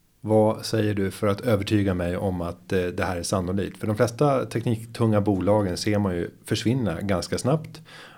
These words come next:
Antingen i Europa, kanske till Berlin, men företrädesvis till Silicon Valley eller till Austin eller Tel Aviv i vissa fall. Och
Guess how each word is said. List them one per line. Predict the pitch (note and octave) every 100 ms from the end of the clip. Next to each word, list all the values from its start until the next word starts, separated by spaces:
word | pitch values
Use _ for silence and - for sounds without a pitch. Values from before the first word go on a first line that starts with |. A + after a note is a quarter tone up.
| _
Antingen | F#2+ E2 G#2+ A2+ A2 G#2+
i | G2+
Europa, | F#2+ E2+ E2+ A2+ A#2 A#2+
kanske | A2+ G#2 G#2
till | G#2+ G#2+ G2+
Berlin, | G#2 G#2 G#2 G2+ G2+
men | G2
företrädesvis | G2 F#2+ F2+ F#2+ F#2 G2 F#2 -
till | -
Silicon | G2+ F#2+ G2+ F#2
Valley | F2 F2 E2+ D#2
eller | E2 D#2+
till | F2
Austin | E2+ F#2 E2 - - F2
eller | F2 F#2 F#2 - - - - _
Tel | - G2
Aviv | G2 F#2 F2+ E2+
i | D#2+
vissa | E2 F2+
fall. | E2+ E2+ -
Och | -